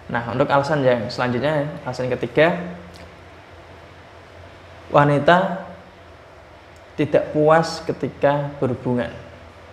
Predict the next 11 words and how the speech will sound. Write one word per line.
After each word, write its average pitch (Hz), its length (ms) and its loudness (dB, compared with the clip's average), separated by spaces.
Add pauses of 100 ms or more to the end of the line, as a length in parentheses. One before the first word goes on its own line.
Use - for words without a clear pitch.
(560)
Nah, 113 200 -6 (320)
bagi 135 240 2
Anda 139 280 6
yang 135 60 0
sudah 131 240 -2
menikah, 120 500 2 (2250)
ketika 123 300 0
ada - 160 0
masalah 123 280 2
seperti 117 440 -2
ini, 156 420 2